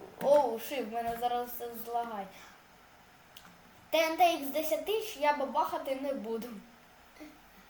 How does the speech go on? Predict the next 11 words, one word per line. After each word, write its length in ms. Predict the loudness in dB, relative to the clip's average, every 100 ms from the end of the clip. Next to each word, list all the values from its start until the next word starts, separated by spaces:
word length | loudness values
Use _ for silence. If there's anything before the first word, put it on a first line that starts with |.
| -20 -20 -16 -14 -12
Я 140 | 0 4 4
вам 100 | 2
розкажу 420 | -4 -6 -10 -6
по 120 | -6
таким 360 | -6 -8 -8 -4
причинам, 460 | -4 -6 -6 -6 -4
бо 140 | -2
він 300 | -2 -6 -10 -14 -20 -8
бабахає 920 | -6 0 4 4 4 2 2 0 -4 -14 -16 -14 -8
десять 480 | 4 4 4 -4 -6
хвилин. 680 | -6 -2 -2 0 -4 -4